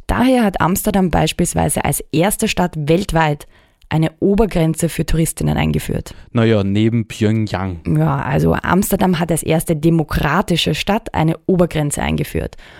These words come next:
Speaker 1: Und in Venedig und Barcelona gibt es ganz ähnliche Diskussionen. Aber auch in anderen Regionen, Nationalparks oder für Inseln.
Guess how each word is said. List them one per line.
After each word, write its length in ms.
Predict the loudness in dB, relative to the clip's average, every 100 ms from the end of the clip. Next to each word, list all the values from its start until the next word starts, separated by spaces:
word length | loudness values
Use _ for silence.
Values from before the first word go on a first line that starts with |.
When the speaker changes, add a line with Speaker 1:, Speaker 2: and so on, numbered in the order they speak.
| -10 -2
Speaker 1:
Und 160 | 2
in 160 | 4 4
Venedig 420 | 4 4 2 2
und 160 | 2 2
Barcelona 540 | 2 2 2 2 2
gibt 220 | 0 0
es 280 | -2 -4 _
ganz 220 | 0 2
ähnliche 340 | 2 0 -2 -4
Diskussionen. 720 | -4 -6 -6 -4 -2 -4 -8 -4
Aber 240 | 0 2
auch 140 | 2 0
in 100 | 0
anderen 280 | 2 2
Regionen, 680 | 0 -2 0 2 2 2 0
Nationalparks 1000 | 0 -2 -2 0 0 0 0 0 -2 -4
oder 160 | -4 -4
für 140 | -2
Inseln. 500 | 0 0 0 -2 -4